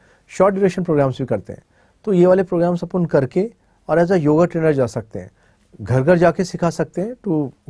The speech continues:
good high profile people where you can charge well, या अपना yoga studio खोल सकते हैं,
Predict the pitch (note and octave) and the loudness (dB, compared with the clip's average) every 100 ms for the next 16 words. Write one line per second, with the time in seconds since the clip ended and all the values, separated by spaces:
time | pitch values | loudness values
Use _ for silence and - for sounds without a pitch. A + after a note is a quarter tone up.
0 | A#2 D3+ C3 B2+ C3+ - D3+ D3 C#3+ E3+ | 2 2 2 0 -2 -2 -2 0 -4 -4
1 | D3+ C3 B2 B2 G#2+ A#2+ B2 B2+ D3+ F3+ | 0 0 0 -4 0 2 2 0 -2 -2
2 | _ _ _ A#2 C#3 A#3 _ D3 G#3 G3+ | _ _ _ 2 2 2 _ -8 -2 0
3 | F3 D#3+ D3+ C#3 C3 B2+ G#2+ G#2+ - G2+ | 2 0 -2 -4 -4 -2 -6 -8 -10 -16